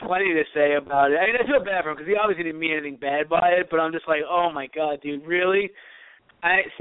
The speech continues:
think before you speak a little bit. Like, think about what you just said. You just said that a man who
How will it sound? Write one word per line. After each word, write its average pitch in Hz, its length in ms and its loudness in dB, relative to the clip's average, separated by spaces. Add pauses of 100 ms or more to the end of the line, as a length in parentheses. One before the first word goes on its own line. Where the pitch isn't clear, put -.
think 247 260 0
before 214 300 2
you 185 160 2 (160)
speak 196 220 -4 (100)
a - 20 -4
little 175 360 4
bit. 139 260 -4
Like, 151 180 -4
think 240 160 0
about 269 240 2
what 254 120 2
you 240 160 0
just 202 340 0 (160)
said. 165 240 2 (380)
You 214 160 0
just 240 420 0
said 233 160 2
that 190 180 2
a 180 40 -12
man 185 240 0
who 180 100 -6